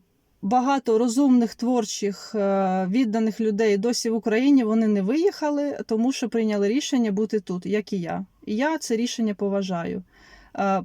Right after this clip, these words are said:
приймаю також рішення тих, хто вирішив виїхати.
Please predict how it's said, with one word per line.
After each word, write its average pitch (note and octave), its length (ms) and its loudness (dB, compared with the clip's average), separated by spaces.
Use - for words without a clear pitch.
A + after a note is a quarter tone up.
приймаю D#4+ 460 2
також A#3+ 280 -2
рішення A#3 380 -2
тих, D#4+ 220 -6
хто - 180 -4
вирішив G#3+ 440 -2
виїхати. F3+ 640 -8